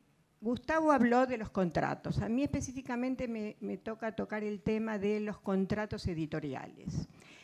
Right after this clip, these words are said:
A diferencia de los contratos con compañías discográficas, en las cuales las compañías pueden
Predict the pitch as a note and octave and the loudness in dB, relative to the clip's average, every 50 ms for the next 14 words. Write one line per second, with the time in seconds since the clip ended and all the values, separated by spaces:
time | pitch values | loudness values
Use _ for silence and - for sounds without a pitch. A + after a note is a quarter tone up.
0 | - - - - - - A#3 C4 C#4+ C#4 C#4 D4 D4 D4+ D#4+ D#4+ F#4 F#4 - C#4+ | -20 -20 -20 -12 -4 0 2 4 4 4 4 4 6 6 6 4 4 2 2 2
1 | C4 A#3 G#3+ E3+ - A3 G#3+ G#3+ G#3 A#3+ A#3 B3 B3 C#4 B3 - - G#3 G3 G3 | 2 2 2 2 4 4 4 4 4 2 2 2 2 0 0 0 -2 -4 -4 -4
2 | F#3+ F#3 - - F#3+ F#3 F3 F#3 F#3+ G#3+ A#3 B3 A#3 G#3 A3+ G#3+ - - G#3 G3 | -6 -4 0 0 2 2 2 2 4 4 4 4 2 2 0 0 0 2 2 2
3 | G#3+ A#3 A3 G3+ - - F3+ D3 - - - F#3+ - - E3+ E3 D3 D3 - - | 4 4 2 0 0 -2 -4 -6 -4 -4 -4 -4 -4 -4 -6 -6 -6 -6 -4 -2
4 | G#3 G#3 A3 A3 G3 F#3 - - F#3 F3+ E3+ F3+ F3 F#3 G3 A3 G#3 E3 - - | 0 0 0 0 -2 -4 -4 -4 -4 -2 -2 -4 -4 -4 -4 -4 -6 -6 -6 -4
5 | - G#3+ A3+ A#3+ A#3+ A#3 A#3+ A#3 A#3 A#3 A#3 A3+ | 0 2 2 4 4 4 4 2 2 2 0 -2